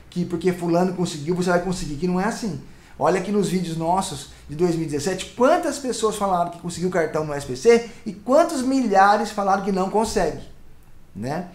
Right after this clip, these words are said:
Então funciona mais ou menos assim. Dica,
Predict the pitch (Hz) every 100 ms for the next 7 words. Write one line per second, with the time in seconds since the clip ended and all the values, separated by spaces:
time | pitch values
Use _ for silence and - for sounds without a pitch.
0 | - - 123 139 139 170 170 170 170 165
1 | 165 165 185 131 117 - - - 110 -
2 | - 135 262 226 - 120